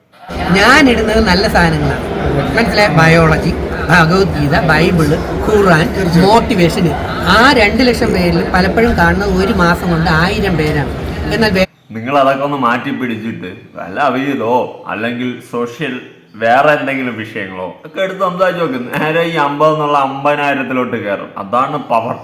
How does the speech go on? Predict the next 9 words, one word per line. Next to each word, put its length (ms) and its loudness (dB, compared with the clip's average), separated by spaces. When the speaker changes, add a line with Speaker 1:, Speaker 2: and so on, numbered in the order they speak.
Speaker 2:
നമ്മുടെ 320 0
സൊസൈറ്റിയിൽ 520 -2
എപ്പോഴും 300 -4
നെഗറ്റീവിന് 920 -2
തന്നെയാണ് 640 -6
മാർക്കറ്റിംഗ്. 640 -10
ഇപ്പം 200 -12
നമ്മളായാൽ 480 -2
കൂടി 300 -6